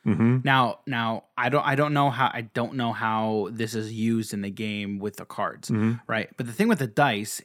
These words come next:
Speaker 2: is you have the same odds at rolling any number every single turn, every single time you roll.
Speaker 1: Mm-hmm.
Speaker 2: Now, but if you change that up to where instead of rolling a dice, you have a deck of cards, the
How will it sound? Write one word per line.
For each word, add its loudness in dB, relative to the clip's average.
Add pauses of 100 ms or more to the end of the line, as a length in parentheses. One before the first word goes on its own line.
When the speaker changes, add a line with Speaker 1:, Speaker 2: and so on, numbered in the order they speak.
Speaker 2:
is 0 (260)
you 6
have 4
the -2
same 0 (100)
odds -4
at -4
rolling -2 (160)
any -4
number -4 (140)
every -6
single -6
turn, -6
every -4
single -4
time -6
you -8
roll. -8
Speaker 1:
Mm-hmm. 0
Speaker 2:
Now, 0
but -2
if 0
you 2
change 2
that 2
up 2
to -4
where 0
instead -4
of 0
rolling 2
a 0
dice, -4
you -10
have -6
a -14
deck -6
of -8
cards, -4 (500)
the 0